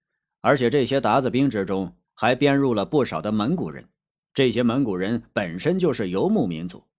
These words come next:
从小就生活在马背上，所以骑术和射术方面那更是精湛，个个都是高手。所以鞑子兵出战，不管是马甲兵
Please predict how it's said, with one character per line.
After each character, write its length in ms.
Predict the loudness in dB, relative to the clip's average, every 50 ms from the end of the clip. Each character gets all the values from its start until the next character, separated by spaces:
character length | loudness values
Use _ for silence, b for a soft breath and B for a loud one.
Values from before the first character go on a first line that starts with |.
| _ _ _
从 220 | -4 -2 -2 0 2
小 200 | 0 0 0 0
就 140 | -2 -2
生 200 | -2 -2 -4 -2
活 140 | -2 -2 0
在 100 | 0 0
马 220 | 0 0 -4 -6 -2
背 180 | -2 -2 -2
上， 160 | -2 -4 -10 -16 _ _ _ _ _ _ _ _
所 180 | 0 2 4
以 160 | 4 4 2 0
骑 340 | -4 -8 -4 0 2 2
术 240 | 2 2 0 0 0
和 160 | 0 -2 -2
射 300 | -2 -2 -4 -2 -2 -2
术 160 | -2 -4 -6 -4
方 200 | -2 -2 -2 -2
面 220 | -4 -6 -8 b b b b
那 180 | b -2 -2 -4 0
更 280 | 0 0 0 0 -2
是 140 | -4 -8 -10
精 260 | -4 -4 -4 -4 -2
湛， 220 | -4 -6 -6 -8 _ _
个 300 | _ 2 2 2 2 2
个 180 | -2 -6 -8 -4
都 160 | -2 -2 -2
是 140 | -2 -4 -4
高 200 | 0 0 0 0
手。 200 | -2 -8 -12 _ _ _ _ _ _ _ _ _ _ _ _ _ _ _ _ _
所 180 | -2 2 2
以 140 | 4 4 2
鞑 180 | 2 2 2 2
子 80 | 2
兵 180 | 0 -2 -2 -2
出 220 | 0 0 -2 0
战， 300 | 0 0 -4 -4 -8 _ _ _
不 220 | _ 4 4 4 4
管 200 | 2 -2 -6 -6
是 120 | -6 -6
马 240 | -4 0 2 2 0
甲 180 | 0 -4 -10 -6
兵 260 | -2 -2 -2 -2